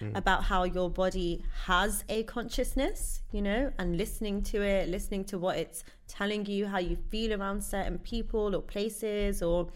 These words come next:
Speaker 2: even after consuming certain things,
Speaker 1: Mm.
Speaker 2: and what that means for you.
Speaker 1: What was they saying is the, what was the, what was the whole purpose of it? Just to, just to state that we do have one, or was there, like, a
Speaker 2: In the video?
Speaker 1: Mm.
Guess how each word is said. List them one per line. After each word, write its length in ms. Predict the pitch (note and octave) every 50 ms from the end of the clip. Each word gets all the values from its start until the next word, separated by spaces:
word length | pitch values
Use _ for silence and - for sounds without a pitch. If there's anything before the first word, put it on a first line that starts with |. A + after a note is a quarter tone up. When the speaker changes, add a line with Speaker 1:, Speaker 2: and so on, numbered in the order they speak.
| - - - - - -
Speaker 2:
even 240 | G3+ G#3 A3 G#3
after 240 | F#3 F#3 G3+ - F#3
consuming 560 | - - F#3 E3+ - - - A3 G3+ F#3+ F#3
certain 340 | F#3+ - G#3 F#3+ - E3 F3+ - -
things, 480 | G3+ G3 G3 G3+ A3 B3+ D4 E4+ E4
Speaker 1:
Mm. 260 | - G#2+ G#2+ G2+ F#2+ F#2+ G#2+ - - - - - - - - - - - - - - -
Speaker 2:
and 100 | F#3+ F3+
what 140 | F3 C#3 -
that 120 | - E3 D#3
means 320 | F3 F3+ F#3 G3 G#3 G3+
for 80 | - A#3
you. 280 | A3 A3 A#3 B3+ D4+ D4 - - - - - - - - - -
Speaker 1:
What 120 | - G#2
was 120 | G#2+ F#2+ F#2
they 120 | G2+ G2+
saying 380 | G2+ - - G2+ G2 G2 F#2+ F#2+
is 180 | F2+ F2+ F2 -
the, 500 | - F#2+ F2+ F2+ F2+ F2+ F2 E2+ F2 - - - - - - - - - - - - - - - - - - - - - - - - - - - - -
what 140 | - B2 C3
was 120 | C3 A#2+
the, 120 | A#2+ A#2 G#2+
what 100 | A#2 -
was 120 | A2+ A2
the 60 | A2+
whole 120 | G#2+ A2 G#2+
purpose 300 | - A2+ G#2 G2 F#2+ E2+
of 100 | E2+ E2+
it? 80 | -
Just 180 | - G2+ F#2+ -
to, 160 | - F#2 F#2 -
just 340 | - - - A2 G2+ - -
to 80 | -
state 260 | G2+ - - A2 G2 G2
that 100 | G2 -
we 80 | G2+
do 180 | - G#2+ G#2 G2+
have 180 | A2 A2+ G#2+
one, 200 | A2 A2+ A2 A2
or 80 | G2+ F2
was 160 | F2+ F#2 -
there, 220 | - F#2+ F#2 F#2 F#2
like, 240 | - F#2 F2+ - -
a 200 | F#2 F#2 F#2 F2+ F2 - - - - - - - - - -
Speaker 2:
In 120 | - G3+ G#3
the 220 | G3+ G3 G3 F#3+ F#3+
video? 400 | C4 C4 C4 A3 F3 D#3+ - -
Speaker 1:
Mm. 180 | G2+ F#2+ F2+